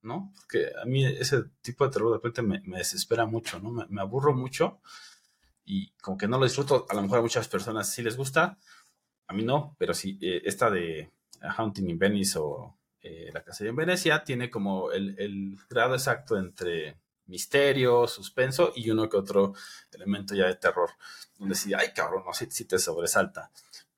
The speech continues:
Entonces, si son fans como de, de Lovecraft, de Mansions of Madness y todo este tipo de juegos, o así, les va a encantar, ¿no? Tiene todo este elemento de,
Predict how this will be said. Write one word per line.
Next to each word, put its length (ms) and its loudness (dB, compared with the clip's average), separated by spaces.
Entonces, 180 -6
si 100 -2
son 200 0
fans 200 4
como 260 0
de, 440 -2
de 200 -2
Lovecraft, 640 2
de 100 -4
Mansions 520 -6
of 60 -20
Madness 560 -2
y 60 -20
todo 180 -2
este 160 -8
tipo 140 0
de 60 2
juegos, 520 4
o 100 -6
así, 380 0
les 200 0
va 60 4
a 40 2
encantar, 420 -2
¿no? 180 -2
Tiene 180 -2
todo 180 6
este 180 2
elemento 440 2
de, 180 -12